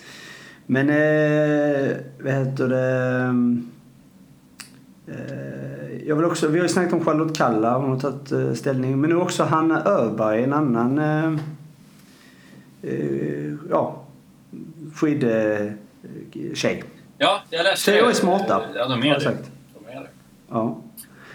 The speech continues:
Speaker 1: Då hon har också tagit, eh, ställning till att vägra spelbolag och jag tycker det är bra.
Speaker 2: Mm.
Speaker 1: Eh, faktiskt.
Speaker 2: Verkligen.
Speaker 1: Personligt. Däremot så tycker jag lite,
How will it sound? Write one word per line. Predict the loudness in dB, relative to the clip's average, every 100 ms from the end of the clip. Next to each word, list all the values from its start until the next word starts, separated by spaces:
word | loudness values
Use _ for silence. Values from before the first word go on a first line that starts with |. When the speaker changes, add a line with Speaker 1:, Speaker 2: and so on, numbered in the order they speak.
| -4
Speaker 1:
Då | 0
hon | 4 4
har | 4
också | 2 0
tagit, | 0 2
eh, | 2 2
ställning | 2 2 2 2 2
till | 0
att | 0 2
vägra | 2 2 2 0 0 -2
spelbolag | -2 -2 -2 -6 -6
och | -6 -6
jag |
tycker | -6 -6
det | -6
är |
bra. | -6 -8 -10 -14 -16 -20 -16 -2
Speaker 2:
Mm. | 0 2 2 0
Speaker 1:
Eh, |
faktiskt. | -2 -6 -6 -8 -10 -16 -16
Speaker 2:
Verkligen. | -14 -14 -14 -6
Speaker 1:
Personligt. | -2 0 2 2 0 -4 -12 -2
Däremot | 4 4 4 2
så | 2
tycker | 2
jag | 2
lite, | 2 2